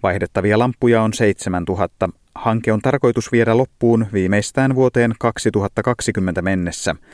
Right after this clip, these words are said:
Vaihtotyön jälkeen kaupunki säästää sähkökuluissa noin sataviisikymmentätuhatta euroa vuodessa.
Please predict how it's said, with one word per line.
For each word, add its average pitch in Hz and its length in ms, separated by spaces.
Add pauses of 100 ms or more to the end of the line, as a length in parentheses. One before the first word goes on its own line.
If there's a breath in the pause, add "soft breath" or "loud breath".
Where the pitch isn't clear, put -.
(420 loud breath)
Vaihtotyön 95 500
jälkeen 98 500
kaupunki 110 420
säästää 104 500
sähkökuluissa 113 800
noin 107 300
sataviisikymmentätuhatta 104 1200
euroa 98 500
vuodessa. 104 580